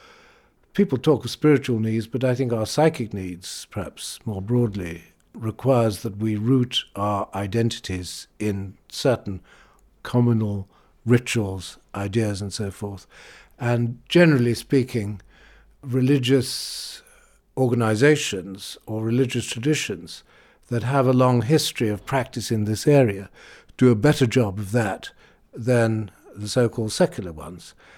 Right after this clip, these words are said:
I'm not myself a personal believer, but I would hesitate to have the British Humanist Society preside over my funerals, simply because the way they do that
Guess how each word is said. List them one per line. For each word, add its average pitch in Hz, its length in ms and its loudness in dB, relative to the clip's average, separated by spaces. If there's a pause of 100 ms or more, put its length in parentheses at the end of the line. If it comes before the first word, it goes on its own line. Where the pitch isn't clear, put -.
(200)
I'm 127 220 2
not 117 200 0
myself 110 600 0
a 104 80 -8 (240)
personal 107 460 -4
believer, 107 640 -2 (440)
but 123 280 4 (580)
I 123 180 2
would 123 200 2
hesitate 127 680 2
to 110 120 -8
have 107 440 0 (540)
the 107 580 2 (140)
British 127 400 0
Humanist 117 420 2
Society 110 540 -2
preside 113 480 2
over 107 240 0
my 104 240 0
funerals, 104 640 -2 (280)
simply 139 320 2
because 127 560 2 (400)
the 135 80 2
way 135 220 6
they 127 180 4
do 170 260 6
that 117 380 2